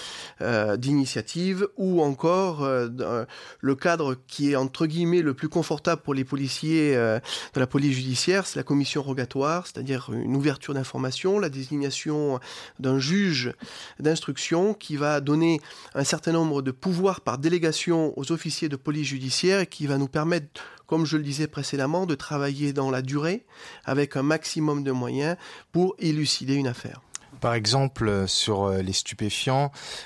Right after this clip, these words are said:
Speaker 2: euh, du côté de Lille, quand, euh, la police fait une grosse saisie, euh, ça va être la police judiciaire qui va être chargée de l'enquête.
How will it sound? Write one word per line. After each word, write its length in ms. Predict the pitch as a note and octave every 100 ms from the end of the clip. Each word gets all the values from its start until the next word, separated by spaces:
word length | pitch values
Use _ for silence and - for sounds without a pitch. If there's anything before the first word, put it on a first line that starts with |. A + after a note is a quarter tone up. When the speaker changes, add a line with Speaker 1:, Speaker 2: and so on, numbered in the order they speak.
| -
Speaker 2:
euh, 920 | G2 F#2+ G2 G2+ G#2 G#2 G2+ G2+ G2+ F#2+
du 260 | G#2 G#2+
côté 240 | G#2+ G#2+ G2+
de 120 | G2
Lille, 340 | B2+ D#3+ E3
quand, 420 | - A2 A2 A2 F#2+
euh, 520 | F#2 F#2 F2+ F2+ F2+
la 140 | F#2
police 560 | - G2 G#2 A2+ - F2+
fait 380 | - A#2 A2 F#2+
une 380 | F#2+ F#2+ F#2+
grosse 460 | F#2 G2 G#2+ A#2+ - -
saisie, 580 | - G2+ G2 A#2 D3+ E3+ - - -
euh, 840 | G2 G2+ G2 G2 F#2+ F#2 F#2 G2 G2 F#2+
ça 340 | - - A2
va 220 | F#2+ G#2+
être 260 | A2+ - -
la 80 | F#2+
police 260 | - G#2+
judiciaire 720 | G#2 G#2+ G#2+ - - B2 C3+ -
qui 180 | -
va 320 | F2+ G#2 A#2+ -
être 460 | A2 - - G2+ F#2
chargée 280 | A2 G#2
de 60 | A#2+
l'enquête. 460 | A2+ G#2+ G#2 F#2